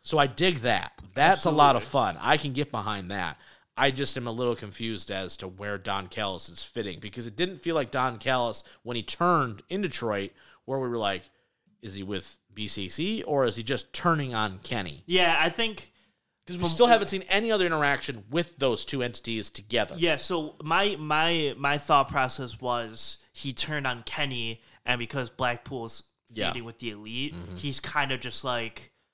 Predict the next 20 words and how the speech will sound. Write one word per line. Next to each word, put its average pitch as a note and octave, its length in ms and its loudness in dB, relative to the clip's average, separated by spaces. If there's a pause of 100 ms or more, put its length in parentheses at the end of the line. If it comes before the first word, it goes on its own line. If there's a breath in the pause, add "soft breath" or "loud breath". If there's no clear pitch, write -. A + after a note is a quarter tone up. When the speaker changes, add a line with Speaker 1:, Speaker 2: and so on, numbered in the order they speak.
(500)
Speaker 2:
there A#2+ 800 -2
Speaker 1:
Right. G#2 120 -20
Yeah, G2+ 260 0 (160)
it's - 160 0
Speaker 2:
to E3+ 100 4
be B2+ 180 -2 (120)
Speaker 1:
weird. C#3 100 0
Speaker 2:
there. F3 360 4 (120 loud breath)
He's E3+ 220 2
not D3+ 240 2
really, C3+ 420 0
like, C#3+ 260 0
I D#3+ 120 2
think G3+ 220 2
when F3+ 140 2
the D3+ 100 -2
feud D#3+ 320 -2
is B2+ 180 -6
over, E3 540 -2
Speaker 1:
Yeah. A#2+ 240 0